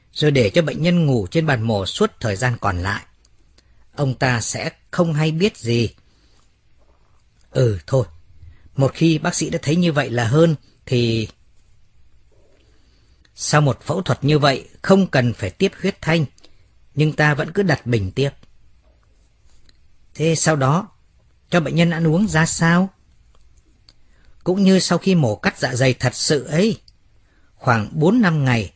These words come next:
ta bắt bệnh nhân kiêng thật ngặt, sau đó chuyển sang khẩu phần bình thường. Tôi nghĩ rằng sẽ không có khó gì mà thuyết phục cho bệnh nhân nghĩ rằng mọi sự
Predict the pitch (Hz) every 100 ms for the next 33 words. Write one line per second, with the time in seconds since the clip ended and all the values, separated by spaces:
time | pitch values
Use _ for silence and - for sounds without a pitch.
0 | _ - 147 151 131 107 120 147 147 -
1 | 170 170 160 - 113 104 113 127 - _
2 | _ _ _ _ _ - 147 127 165 -
3 | 104 87 151 147 117 - 117 120 120 110
4 | 127 110 - _ _ _ _ _ - -
5 | _ _ _ _ _ _ 175 180 214 170
6 | 139 123 151 - 190 180 185 - 151 208
7 | 180 147 127 113 - 208 - 120 - 156
8 | 123 120 151 151 135 190 131 110 107 131
9 | - 160 139